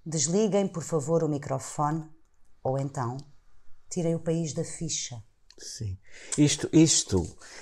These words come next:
Speaker 2: isto ainda é, é, isto, isto é maravilhoso, não é? Isto é o, isto é o Portugal de hoje.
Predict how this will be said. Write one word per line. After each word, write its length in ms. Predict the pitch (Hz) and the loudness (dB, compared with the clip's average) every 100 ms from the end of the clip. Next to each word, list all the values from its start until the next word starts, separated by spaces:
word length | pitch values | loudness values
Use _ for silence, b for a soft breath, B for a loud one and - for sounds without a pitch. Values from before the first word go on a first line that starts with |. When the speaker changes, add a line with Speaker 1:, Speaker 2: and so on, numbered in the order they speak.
| B | B
Speaker 2:
isto 380 | 147 165 - 107 | 4 4 6 6
ainda 180 | 98 - | 8 10
é, 560 | 76 65 62 107 107 90 92 | 8 8 10 12 12 12 10
é, 80 | |
isto, 280 | 82 - - | 10 8 8
isto 160 | - - | 6 8
é 20 | |
maravilhoso, 680 | 82 101 113 82 76 67 69 | 12 12 12 12 4 4 4
não 100 | 76 | 6
é? 80 | 82 | 8
Isto 180 | 98 - | 8 10
é 80 | 143 | 10
o, 140 | 143 | 10
isto 240 | - - 156 | 8 8 12
é 80 | 147 | 12
o 60 | |
Portugal 680 | 147 147 - 127 131 131 131 117 | 10 2 2 8 8 10 6 2
de 160 | 110 | 4
hoje. 440 | 117 101 - - | 8 8 4 -8